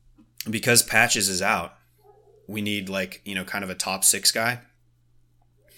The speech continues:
And we need a fourth liner, which I think is gonna be Beck Malenstein, one or two fourth liners even, and then a third, a third liner guy. And Connor McMichael has been doing double duty. He's been playing wing and center.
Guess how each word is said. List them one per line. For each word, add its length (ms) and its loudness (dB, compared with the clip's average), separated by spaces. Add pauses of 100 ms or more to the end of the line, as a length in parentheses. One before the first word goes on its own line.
(100)
And 120 -4
we 80 0
need 320 -2 (360)
a 80 -2
fourth 340 2
liner, 320 -2
which 260 0
I 60 0
think 180 -4
is 100 2
gonna 120 -4
be 120 -2
Beck 260 -4
Malenstein, 640 -4 (540)
one 180 -4
or 80 -2
two 220 -2
fourth 260 -8
liners 380 -6
even, 300 -8 (300)
and 200 -6
then 100 -2
a 60 -4
third, 500 -6 (160)
a 220 -8
third 300 -8
liner 260 -12
guy. 240 -10 (580)
And 400 -4 (1200)
Connor 300 2
McMichael 340 2
has 160 2
been 200 -6
doing 500 -6
double 260 -2
duty. 320 -6
He's 160 -6
been 100 -10
playing 320 -8
wing 240 -6
and 260 -4
center. 380 2